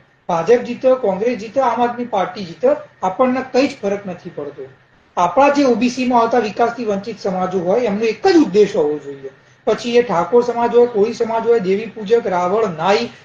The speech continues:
અને વિકાસથી વંચિત દરેક સમાજ હોય, એમનો એક જ ઉદ્દેશ હોવો જોઈએ કે જ્યારે પણ તમારા સામાજિક આગેવાન જે ચૂંટણીમાં ઊભા હોય,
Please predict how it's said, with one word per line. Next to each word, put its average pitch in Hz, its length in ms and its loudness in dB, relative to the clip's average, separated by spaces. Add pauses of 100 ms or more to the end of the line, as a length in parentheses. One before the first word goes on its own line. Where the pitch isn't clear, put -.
(100)
અને 240 120 0
વિકાસથી 247 420 -2
વંચિત 226 320 -4
દરેક 208 480 4
સમાજ 156 380 -4
હોય, 147 140 -14 (300)
એમનો 214 260 0
એક 240 220 0
જ 285 80 0
ઉદ્દેશ 208 400 0
હોવો 180 200 0
જોઈએ 170 400 -6 (320)
કે 247 100 4
જ્યારે 175 500 0
પણ 247 280 0
તમારા 196 380 0
સામાજિક 196 540 -4
આગેવાન 185 380 0
જે 220 100 0
ચૂંટણીમાં 208 560 -4
ઊભા 175 220 2
હોય, 180 220 2